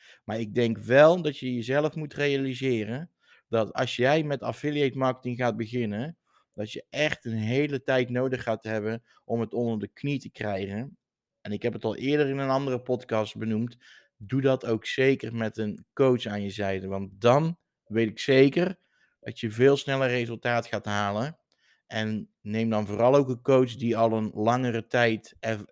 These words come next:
actief is met affiliate marketing en dus al de nodige ver-, eh, ervaring heeft. Dus nogmaals, is affiliate marketing moeilijk? Ja, ik vind van wel, omdat er gewoon heel veel bij komt kijken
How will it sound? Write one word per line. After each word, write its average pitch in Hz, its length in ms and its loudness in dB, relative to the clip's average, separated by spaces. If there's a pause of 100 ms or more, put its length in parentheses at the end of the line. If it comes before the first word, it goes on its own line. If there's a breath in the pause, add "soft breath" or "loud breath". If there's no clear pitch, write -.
actief 127 480 -6
is 117 100 -6
met 120 160 -4
affiliate 107 540 -2
marketing 104 880 -6
en 117 220 0
dus 120 220 0
al 120 220 4
de 113 100 0
nodige 110 440 2
ver-, 101 200 -10
eh, 107 300 0
ervaring 98 520 -2
heeft. 92 280 -10
Dus 107 160 -4
nogmaals, 139 680 2 (800)
is 131 200 2
affiliate 117 580 -2
marketing 110 460 -2
moeilijk? 147 440 0 (160)
Ja, 120 680 2 (200)
ik 139 200 -4
vind 127 180 0
van 113 140 0
wel, 107 340 -2 (400)
omdat 110 380 0
er 104 60 -8
gewoon 107 320 2
heel 135 260 4
veel 147 120 0
bij 123 220 4
komt 113 260 -8
kijken 104 540 -4